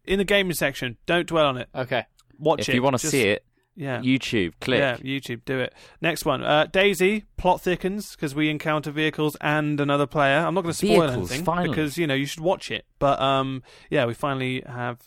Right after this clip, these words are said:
Speaker 1: some sort of vehicle and you'll see the craziness that happens. Um, it's wicked, as I've written here. That's a terrible, <laughs> terrible pun, loosely tying the Wicker Man reference in there, and you'll see that if you watch it. So, yeah.
Speaker 2: Uh, we're looking for a house
Speaker 3: What else,
Speaker 2: this month.
Speaker 3: Smith?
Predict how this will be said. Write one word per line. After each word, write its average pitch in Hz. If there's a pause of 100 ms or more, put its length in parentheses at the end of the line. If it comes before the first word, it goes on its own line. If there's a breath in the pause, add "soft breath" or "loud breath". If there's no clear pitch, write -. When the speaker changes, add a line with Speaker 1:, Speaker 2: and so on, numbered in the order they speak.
Speaker 1:
some 127
sort 127
of 117
vehicle 120
and 123
you'll 120
see 120
the 117 (440 soft breath)
craziness 143
that -
happens. 120 (300 loud breath)
Um, 120
it's 139
wicked, 147
as 120
I've 120
written 113
here. 135
That's 127
a -
terrible, 131
<laughs> -
terrible 135
pun, 135
loosely 135
tying 127 (380 loud breath)
the 127
Wicker 143
Man 131
reference 131
in 135
there, 151
and 139
you'll 123
see 139
that 143
if -
you 151
watch -
it. -
So, -
yeah. 131 (1400 soft breath)
Speaker 2:
Uh, 139
we're 151
looking 175
for 156
a 143
house 170
Speaker 3:
What 214
else, 226
Speaker 2:
this -
month. 110 (140)
Speaker 3:
Smith? -